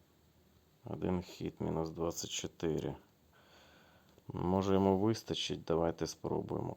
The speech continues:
Ой, це даремно полетіло. Так, ну Хутау не зарядився, добре. Тихо. Так.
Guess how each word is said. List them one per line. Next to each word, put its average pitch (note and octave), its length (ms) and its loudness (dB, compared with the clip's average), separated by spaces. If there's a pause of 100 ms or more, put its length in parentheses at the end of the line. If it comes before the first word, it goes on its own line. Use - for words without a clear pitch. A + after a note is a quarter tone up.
Ой, - 260 -4
це - 260 -6
даремно - 680 -2
полетіло. - 680 -6 (3500)
Так, - 300 -18
ну G2 100 -4
Хутау F#2 480 4
не D#2+ 140 0
зарядився, D2+ 680 -2
добре. D2 460 -4 (3000)
Тихо. G2 580 2 (1400)
Так. F2 520 0